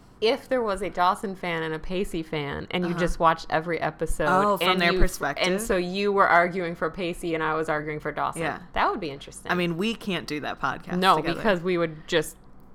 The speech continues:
Speaker 2: <laughs>
Speaker 1: ugh. But someone
Speaker 2: That
Speaker 1: should
Speaker 2: would
Speaker 1: do
Speaker 2: be a
Speaker 1: that.
Speaker 2: good podcast,
Speaker 1: I mean,
Speaker 2: yeah.
Speaker 1: I'll argue for Pacey all day long,
Speaker 2: Oh,
Speaker 1: but
Speaker 2: for sure.
Speaker 1: that's a great idea.
Speaker 2: All right. Well, we should sell it.
Speaker 1: Yeah. We need to find a Dawson fan,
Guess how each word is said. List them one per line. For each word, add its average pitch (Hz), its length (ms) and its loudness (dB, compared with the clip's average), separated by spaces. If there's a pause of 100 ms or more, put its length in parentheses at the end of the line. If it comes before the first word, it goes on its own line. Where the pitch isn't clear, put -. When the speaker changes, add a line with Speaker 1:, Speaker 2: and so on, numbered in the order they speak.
(240)
Speaker 2:
<laughs> - 280 4
Speaker 1:
ugh. 202 220 10 (760)
But 170 220 2
someone 254 260 0
Speaker 2:
That 214 60 6
Speaker 1:
should 226 80 8
Speaker 2:
would 311 80 6
Speaker 1:
do - 60 2
Speaker 2:
be 233 120 4
a - 40 2
Speaker 1:
that. 165 180 0
Speaker 2:
good - 20 -8
podcast, 147 580 -6
Speaker 1:
I 208 40 4
mean, 269 100 0
Speaker 2:
yeah. 175 100 8
Speaker 1:
I'll 208 80 8
argue 269 260 4
for 180 120 -2
Pacey 165 380 -2
all 143 120 4
day 131 140 -4
long, 120 340 -4
Speaker 2:
Oh, 185 180 6
Speaker 1:
but - 300 -2
Speaker 2:
for 175 320 0
sure. 143 520 -10 (840)
Speaker 1:
that's 185 200 -2
a 494 60 -2
great 180 280 -2
idea. - 440 -8 (120)
Speaker 2:
All - 60 2
right. 214 280 -2 (160)
Well, 185 140 -4
we 196 100 -2
should 214 240 -6
sell - 300 -8
it. - 220 -10
Speaker 1:
Yeah. 190 260 -14 (180)
We 196 160 -2
need 214 280 -2
to 196 320 0
find 175 440 0
a 160 140 -2
Dawson 156 460 2
fan, 151 400 -6